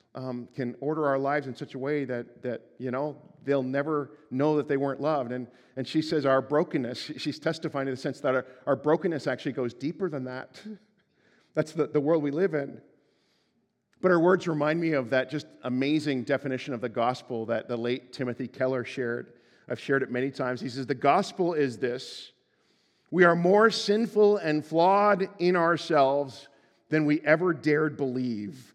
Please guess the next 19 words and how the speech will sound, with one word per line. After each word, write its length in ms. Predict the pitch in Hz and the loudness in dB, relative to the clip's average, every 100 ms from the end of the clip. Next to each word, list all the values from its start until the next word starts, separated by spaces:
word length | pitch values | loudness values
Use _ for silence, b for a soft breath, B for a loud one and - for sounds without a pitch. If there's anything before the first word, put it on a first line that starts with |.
| b b b b b b b _ | b b b b b b b _
Yet 120 | 139 | 0
at 80 | 139 | 2
the 80 | 131 | 2
very 360 | 147 147 151 | 2 2 0
same 380 | 135 - 135 131 | 0 -2 0 -2
time, 340 | 123 131 131 127 | -2 0 0 0
we 140 | 139 | 0
are 140 | 131 | 2
more 340 | 123 131 139 131 | -2 -2 0 0
loved 520 | 127 135 143 131 131 - | 0 0 0 -2 -8 -8
and 120 | 117 | -6
accepted 640 | 113 - - 139 - 143 | -6 -8 -4 -4 -4 -6
in 260 | - 120 110 | -6 -8 -8
Jesus 440 | - 135 120 113 | -8 -8 -6 -8
Christ 580 | - - 131 123 120 - _ | -10 -10 -6 -4 -6 -10 _
than 160 | 110 107 | -10 -10
we 160 | 110 - | -10 -8
ever 420 | 117 117 117 113 _ _ | -6 -6 -10 -12 _ _
dared 400 | 127 117 107 - | -10 -8 -10 -12